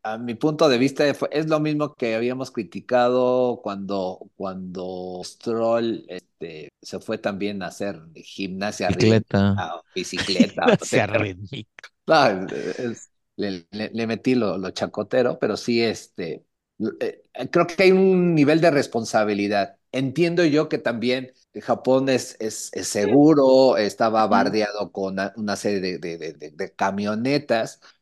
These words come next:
Speaker 1: pero exponerse a que en cualquier momento la llantita, pum, pelas y, pues, se vuela, un piloto menos. O sea, yo sé que hay uno de repuesto, pero al fin y al cabo
Speaker 2: <laughs>
Speaker 1: quieren ver a,
Speaker 2: Bueno,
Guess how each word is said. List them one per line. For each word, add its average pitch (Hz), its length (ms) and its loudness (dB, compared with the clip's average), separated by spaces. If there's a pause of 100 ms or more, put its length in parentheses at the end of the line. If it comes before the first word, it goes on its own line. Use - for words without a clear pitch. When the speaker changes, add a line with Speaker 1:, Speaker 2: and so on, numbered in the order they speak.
(100)
Speaker 1:
pero 107 460 4
exponerse 113 720 0
a 95 180 -2
que 92 480 -6
en 87 60 -18
cualquier 101 300 -2
momento 127 360 -2
la 101 120 2
llantita, 101 460 -2
pum, 117 220 -8
pelas 123 420 0
y, 87 80 -6 (180)
pues, - 160 -8
se 110 180 0
vuela, 127 420 4 (520)
un 165 560 4
piloto 139 580 4
menos. 165 540 -2
O 120 80 -4
sea, 123 520 -2
yo 143 140 -2
sé 147 160 0
que 147 80 0
hay 147 140 4
uno 147 200 -2
de 131 140 0
repuesto, 143 580 -2
pero 95 420 -6
al 101 140 -4
fin 131 180 0
y 147 40 4
al 147 140 4
cabo 135 400 4 (120)
Speaker 2:
<laughs> - 100 -16
Speaker 1:
quieren 131 360 2
ver 117 200 0
a, 131 160 2
Speaker 2:
Bueno, 117 200 6